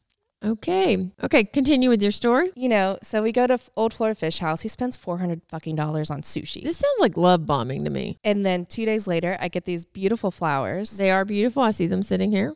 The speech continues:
Speaker 2: I got them every week
Speaker 1: Mm-hmm.
Speaker 2: from a, delivered from a florist. So, you know, not big money for nice flowers. Like,
Speaker 1: Yeah.
Speaker 2: not, like, and, and I was like, "Oh my God, like, this is amazing.
Speaker 1: You're
Speaker 2: He's
Speaker 1: in
Speaker 2: such
Speaker 1: love.
Speaker 2: a subtle Southern gentleman. He has a great relationship with his mom, and he's taking care of his
Speaker 1: He's
Speaker 2: kids.
Speaker 1: praying.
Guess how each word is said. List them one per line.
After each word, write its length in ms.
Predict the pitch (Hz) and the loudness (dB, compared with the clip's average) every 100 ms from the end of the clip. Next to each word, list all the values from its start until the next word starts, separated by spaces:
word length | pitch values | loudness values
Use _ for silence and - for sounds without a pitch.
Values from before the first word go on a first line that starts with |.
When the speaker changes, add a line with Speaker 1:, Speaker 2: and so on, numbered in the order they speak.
| - | -6
Speaker 2:
I 80 | 185 | -4
got 240 | 175 - | -4 -4
them 220 | 170 170 - | -4 -2 -2
every 240 | 160 175 | -4 -4
week 240 | 202 170 - - | -4 -8 -10 -6
Speaker 1:
Mm-hmm. 160 | 285 | -2
Speaker 2:
from 180 | 294 180 | 0 2
a, 80 | 180 196 | 0 0
delivered 480 | 208 190 185 247 247 | 0 2 2 2 0
from 180 | 302 | 0
a 60 | 330 | -2
florist. 460 | - 247 233 226 - | -4 -2 0 0 -2
So, 100 | 214 | -2
you 180 | 214 | -2
know, 120 | 269 277 | -4 -4
not 260 | 180 - | -6 -4
big 160 | 175 - | -4 -4
money 200 | 160 160 | -4 -4
for 180 | - 160 | -4 -2
nice 280 | 156 151 | 0 -2
flowers. 300 | - 147 160 | -4 -6 -6
Like, 80 | 170 | 0
Speaker 1:
Yeah. 140 | 208 175 208 | 4 6 4
Speaker 2:
not, 140 | 294 | 0
like, 220 | - 156 - - | -6 -8 -10 -6
and, 200 | 214 208 - | -4 -2 -4
and 160 | 202 | -2
I 80 | 196 | 0
was 160 | 196 196 | -2 -2
like, 200 | 180 - | -6 -6
"Oh 100 | 214 | -4
my 140 | 226 | -2
God, 340 | 226 359 415 226 | 0 2 4 2
like, 120 | 196 | 0
this 180 | 196 - | -4 -4
is 120 | 208 | -2
amazing. 480 | 226 302 392 359 269 | 0 0 0 2 6
Speaker 1:
You're 120 | 220 | 6
Speaker 2:
He's 60 | 226 | 6
Speaker 1:
in 40 | |
Speaker 2:
such 80 | 220 | 6
Speaker 1:
love. 180 | 208 185 170 | 6 6 4
Speaker 2:
a 20 | |
subtle 320 | 240 226 233 _ | 4 4 0 _
Southern 460 | - 339 339 339 | 2 4 4 2
gentleman. 880 | 277 415 508 640 554 539 392 214 190 - _ _ | 4 4 6 8 8 8 6 4 -2 -14 _ _
He 140 | 392 | 4
has 160 | 403 302 | 4 4
a 80 | 277 | -2
great 220 | 240 185 | -2 -2
relationship 560 | 208 196 185 196 175 170 | -2 -2 -2 -4 -6 -8
with 100 | 165 | -10
his 140 | 180 | -6
mom, 480 | 349 427 381 349 330 | -2 2 4 4 2
and 80 | 254 | 2
he's 260 | 214 - | 0 -4
taking 300 | - 196 185 | -6 -6 -6
care 240 | 180 196 170 | -4 -2 -2
of 80 | 185 | -6
his 140 | 196 | -2
Speaker 1:
He's 160 | 240 403 | 2 4
Speaker 2:
kids. 100 | 381 | 6
Speaker 1:
praying. 540 | 226 247 302 190 | 6 6 4 2